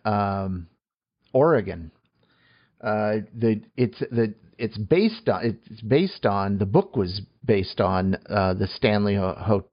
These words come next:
Hotel in, uh, Colora-, or no, Estes Park,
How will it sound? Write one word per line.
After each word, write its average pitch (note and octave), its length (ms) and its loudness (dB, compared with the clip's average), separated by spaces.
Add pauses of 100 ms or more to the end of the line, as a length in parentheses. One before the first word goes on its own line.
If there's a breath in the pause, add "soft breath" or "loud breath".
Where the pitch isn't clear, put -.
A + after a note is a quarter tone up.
(160)
Hotel G2+ 580 2
in, F#2 520 -2 (280)
uh, F2 280 -2 (120)
Colora-, G2+ 500 2
or G#2 140 4
no, F2 300 -4 (220 soft breath)
Estes A#2 440 0
Park, G2+ 420 -2